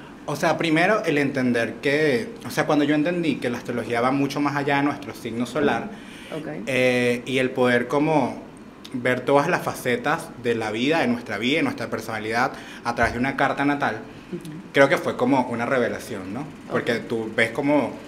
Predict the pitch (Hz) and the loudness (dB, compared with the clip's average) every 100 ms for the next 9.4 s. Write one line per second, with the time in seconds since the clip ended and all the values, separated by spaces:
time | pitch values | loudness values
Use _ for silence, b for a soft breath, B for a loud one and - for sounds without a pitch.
0 | - - 123 123 113 123 139 139 135 143 | -14 -6 -2 0 0 -2 -4 -4 -2 -2
1 | - 135 139 B B 165 170 175 175 165 | -4 -4 -4 B B 2 2 4 0 0
2 | 151 139 151 151 156 147 156 - 131 131 | 0 0 0 2 4 2 0 -4 -4 -2
3 | 127 135 139 - 131 123 131 147 143 151 | -2 0 0 -2 -4 0 4 4 4 2
4 | 147 151 151 156 147 143 143 120 - - | 2 0 -2 0 0 0 0 -2 -2 -2
5 | 123 - 113 110 117 120 123 131 131 143 | -2 -2 -2 0 2 2 2 4 6 8
6 | 143 143 - - 104 110 - 131 160 120 | 6 4 0 0 -2 0 2 6 6 6
7 | 208 214 269 226 - - 262 269 254 165 | 4 4 8 8 6 4 6 6 6 6
8 | 156 - 151 135 131 123 147 135 139 185 | 4 4 4 6 4 4 4 4 4 4
9 | 139 - 170 | 4 2 -4